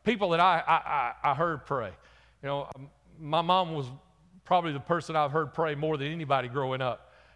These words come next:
And she would go into her bedroom, and you could hear her all over the house crying out to God. You know, and, uh, I, I, my cou-, some of you heard me say this. My cousin, uh,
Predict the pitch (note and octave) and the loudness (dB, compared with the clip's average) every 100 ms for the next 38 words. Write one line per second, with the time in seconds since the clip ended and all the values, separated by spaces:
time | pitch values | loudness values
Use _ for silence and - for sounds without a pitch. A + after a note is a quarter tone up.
0 | _ - - D3 C#3 D3 D3+ D3 D#3 D3 | _ -16 -8 -4 -2 0 0 -2 -2 -2
1 | D#3 C#3+ D#3+ D#3 B2+ B2+ A#2+ A#2+ C#3 C#3 | -2 -2 -4 -4 -8 -10 -10 -8 -6 -4
2 | C#3 D#3 C#3 D3 D#3 D3+ D#3 D3+ C3 A2 | -4 -2 0 0 0 -2 0 2 0 -2
3 | - - C#3+ C#3+ D3 D3+ D3 C#3+ A#2+ F#2+ | -6 0 0 2 0 -2 0 0 0 -4
4 | - _ - - _ _ - A#2+ C3+ C3 | -16 _ -20 -20 _ _ -10 -4 -2 -4
5 | A#2+ A#2+ A#2+ A#2 A2+ - _ _ _ _ | -6 -6 -4 -4 -8 -16 _ _ _ _
6 | _ _ - C#3 A#2+ B2 B2 B2 B2+ - | _ _ -8 -8 -8 -12 -12 -6 -4 0
7 | D3 G#2+ - D3+ C#3+ C3+ C3+ C#3+ C3+ - | -2 -2 -6 -6 -4 -4 -2 -2 -2 -4
8 | D3+ D3 C3+ C3+ - D3+ C3+ A#2+ - _ | -2 -2 -4 -4 0 0 -2 -10 -14 _
9 | _ _ _ _ _ _ G#2 - A#2 A#2 | _ _ _ _ _ _ -20 -8 -4 -2
10 | A2+ | -4